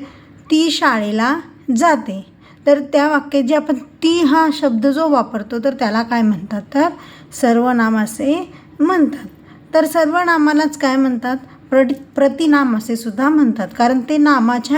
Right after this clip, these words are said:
ऐवजी येते म्हणून त्याला काय म्हणतात? प्रतिनाम असे म्हणतात. तर सर्वनाम म्हणजे वाक्यात नामाच्या ऐवजी येणारा शब्द.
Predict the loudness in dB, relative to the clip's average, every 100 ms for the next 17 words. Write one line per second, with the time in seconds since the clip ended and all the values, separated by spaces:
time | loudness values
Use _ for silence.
0 | -2 0 2 2 0 0 0 0 0 2
1 | 2 0 -2 -2 -4 -4 -4 -2 -4 -4
2 | -6 -4 -2 0 0 -2 -4 -6 -6 -12
3 | -18 -20 -20 -20 -14 -2 0 0 -2 0
4 | 0 0 -2 0 2 2 2 0 0 0
5 | -2 -4 -2 -2 0 0 0 -2 -6 -2
6 | -2 0 -2 -2 -4 -4 -6 -8 -4 -4
7 | -4 -12 -20 -20 -14 -6 -2 -2 -2